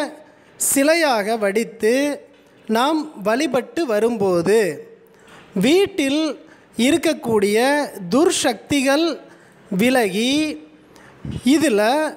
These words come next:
நல்ல பாசிட்டிவான வைப்ரேஷன்ஸை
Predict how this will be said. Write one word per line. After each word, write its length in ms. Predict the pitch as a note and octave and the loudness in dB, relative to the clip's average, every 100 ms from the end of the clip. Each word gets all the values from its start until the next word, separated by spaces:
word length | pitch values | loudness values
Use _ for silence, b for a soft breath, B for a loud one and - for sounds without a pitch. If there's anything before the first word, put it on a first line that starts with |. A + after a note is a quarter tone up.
| - - G#3+ | -12 -4 0
நல்ல 320 | C#4 F#4+ F#4+ F#4 - | 2 2 2 0 -2
பாசிட்டிவான 960 | C4 E4 F#4 F4 C#4 D#4 B3+ A#3+ B3+ C#4 A#3 | -2 0 0 -2 -2 0 0 0 0 0 2
வைப்ரேஷன்ஸை 840 | A3+ B3+ B3+ G#3+ - F3+ E3+ A3 | 0 0 -2 -2 -2 -4 0 0